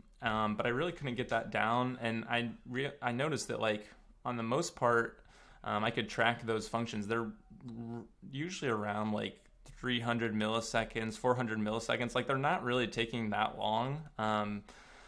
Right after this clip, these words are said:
and so I wasn't able to really optimize those any more than I already have. So other than the things that I've already done, I don't think there's, there's really a ton I can do to, to make the time go down.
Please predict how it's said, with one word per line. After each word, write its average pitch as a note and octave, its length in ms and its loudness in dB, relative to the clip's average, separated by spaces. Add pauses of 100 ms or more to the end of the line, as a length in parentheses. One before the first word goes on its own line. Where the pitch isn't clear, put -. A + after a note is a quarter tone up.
(280)
and A2+ 160 0
so A#2 100 0
I A#2 120 10
wasn't C3 280 2
able A#2+ 160 2
to A2 80 0
really A2+ 200 2
optimize A2+ 540 0
those A#2 220 0
any A2+ 200 -2
more A2+ 300 -2
than G#2+ 360 -2
I - 80 0
already G#2+ 180 0
have. G#2+ 380 4
So G#2+ 320 0 (260)
other E3+ 140 4
than F#3+ 100 4
the D3+ 60 2
things C3+ 240 0
that B2 80 4
I've A2+ 120 2
already A#2 200 4
done, A2+ 320 2
I G#2+ 80 -2
don't C3 180 -2
think B2+ 160 -2
there's, A#2 160 -2 (140)
there's G#2+ 180 -4
really A2+ 240 0
a G#2 60 0
ton A2 300 -2
I A2 100 0
can G#2 220 -4
do G2+ 380 -4 (180)
to, A#2 260 -2
to - 200 -4
make G#2 280 -6
the - 40 -10
time G#2+ 520 -2 (240)
go A#2 80 4
down. A2 400 2